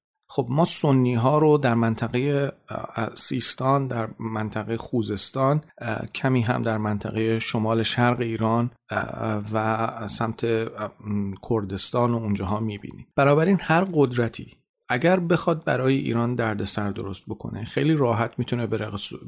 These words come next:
بره سراغ این گروه‌های نژادی و مذهبی و اونها رو علیه قدرت مرکزی تحریک بکنه. اگر نگاهی به تاریخ پونصد سال اخیر ایران بندازید، می‌بینید که هر دولتی که توی ایران سر کار بوده،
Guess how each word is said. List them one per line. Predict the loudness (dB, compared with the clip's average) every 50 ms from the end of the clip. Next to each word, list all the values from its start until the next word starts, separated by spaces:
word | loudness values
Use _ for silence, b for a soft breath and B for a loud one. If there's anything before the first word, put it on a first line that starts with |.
| -4 -4
بره | -2 -2 -2 -2
سراغ | -2 -2 -2 -2 -2 -2 -2
این | -4 -2 -2 -2
گروه‌های | -2 -2 -2 -2 -2 -2 -2 -2 -2
نژادی | -2 -2 -4 -4 -6 -8 -8 -8
و | -6
مذهبی | -6 -6 -6 -6 -8 -10 -10 -6 -4 -4 -4 -4 B B B
و | -2
اونها | 0 0 0 0 2 2 2 2 2
رو | 2 2
علیه | 2 2 2 2 0 0 -2 -2 -2 -2
قدرت | -4 -2 -2 -4 -2 -2 -2
مرکزی | -2 -2 -2 -4 -6 -4 -6 -6 -6 -6 -8 -10 -10 -10 -12 -14 _
تحریک | -4 -4 -4 -4 -4 -6 -8 -10 -10 -14
بکنه. | -14 -12 -12 -10 -10 -12 -14 -16 _ _ -2
اگر | 0 2 4 4 4 6
نگاهی | 4 4 4 4 4 4 4 2 0
به | 0 -2
تاریخ | -2 -2 0 0 0 0 0 -2
پونصد | -2 0 0 0 2 2 0 0
سال | 0 -2 -2 0 0 0
اخیر | 0 0 -2 -2 -2 0 0 0 0
ایران | 0 0 0 0 0 -2 -2
بندازید، | -2 -4 -2 -2 -4 -4 -6 -8 -8 -8 -10 -12 -12 _ 0
می‌بینید | 2 2 4 4 4 2 2
که | 2 0
هر | 0 2 2 2 2
دولتی | 2 2 4 4 4 4 4 4 2 2 -2
که | -2 -2
توی | -4 -2 -2 -4
ایران | -2 -2 -2 0 0
سر | 0 -2 -2 -2 -4
کار | -4 -4 -4 -4 -4
بوده، | -4 -6 -8 -6 -6 -6 -8